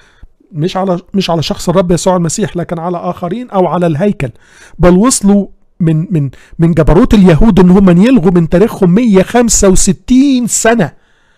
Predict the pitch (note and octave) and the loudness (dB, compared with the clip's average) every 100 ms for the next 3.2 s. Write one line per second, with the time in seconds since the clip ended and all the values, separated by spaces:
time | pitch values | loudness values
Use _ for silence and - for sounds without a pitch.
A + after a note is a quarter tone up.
0 | _ _ - F#3+ G3+ F#3+ C4 - F3+ C3 | _ _ -2 0 2 2 2 2 0 0
1 | - - E3 F#3 G3+ E3+ B3 - G#3 A3+ | -4 -8 -4 0 0 2 0 0 0 0
2 | G#3 F3+ D#3+ - G#3+ F#3+ E3+ D#3+ G3 F3 | -2 -4 -4 -4 -4 -2 0 2 2 2
3 | D#3 | 0